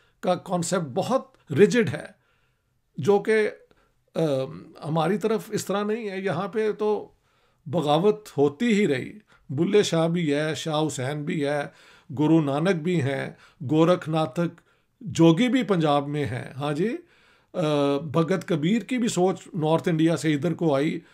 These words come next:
और उसने भगती मूवमेंट आई और इस किस्म की चीज़ों ने उन चीज़ों को, ऑर्थोडॉक्सी को चैलेंज किया, डॉगमा को चैलेंज किया। लेकिन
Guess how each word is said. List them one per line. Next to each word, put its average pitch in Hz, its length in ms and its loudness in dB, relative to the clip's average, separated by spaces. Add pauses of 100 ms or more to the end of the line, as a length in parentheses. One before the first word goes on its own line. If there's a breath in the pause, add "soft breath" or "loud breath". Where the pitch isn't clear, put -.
(340 soft breath)
और 151 280 2
उसने 165 640 -2
भगती 147 500 -2
मूवमेंट 151 500 0
आई 147 320 0
और 190 200 -6
इस 185 120 -4
किस्म 208 280 -4
की 214 120 -6
चीज़ों 196 360 0
ने 226 240 -2 (340 soft breath)
उन 190 180 -2
चीज़ों 190 360 0
को, 185 160 0
ऑर्थोडॉक्सी 175 580 0
को 190 120 -2
चैलेंज 160 380 0
किया, 135 260 0
डॉगमा 147 420 -2
को 165 120 -4
चैलेंज 139 360 -4
किया। - 380 -16 (420 soft breath)
लेकिन 214 460 6